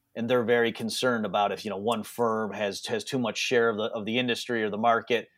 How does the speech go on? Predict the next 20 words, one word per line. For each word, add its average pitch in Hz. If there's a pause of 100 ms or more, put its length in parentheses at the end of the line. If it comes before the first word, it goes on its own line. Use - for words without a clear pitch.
(320)
because 110
then 117
it 107
has, 104
you 110
know, 95
then 107
it 104
can 101
set -
prices, 117
and 98 (440)
in 120
standard 120 (480)
economics 123
that 113
you 107
probably 117
learned 113
in 107